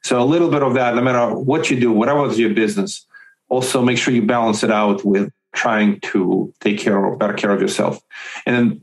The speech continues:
the other thing is if you have kids, and I have kids, I said, you know, I have four kids, four monkeys and a cat, my wife, four monkeys and a cat. I try to talk to my kids just to make sure that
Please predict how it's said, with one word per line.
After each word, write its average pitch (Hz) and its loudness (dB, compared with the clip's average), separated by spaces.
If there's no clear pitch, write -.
the 127 0
other 151 0
thing 127 0
is 117 2
if 117 0
you 120 4
have 110 -2
kids, - -6
and - -8
I 98 -2
have 104 -2
kids, - -4
I - -8
said, - -4
you - -10
know, - -4
I - -2
have 202 -4
four - -2
kids, - -2
four - -2
monkeys 117 2
and 104 2
a 104 -2
cat, 110 -2
my 107 0
wife, 107 0
four 101 2
monkeys 101 0
and 101 0
a 104 -4
cat. 104 -4
I 147 0
try 143 0
to 117 -4
talk 120 -2
to 120 0
my 107 2
kids 113 -4
just - -4
to 110 2
make 110 2
sure 110 0
that 98 0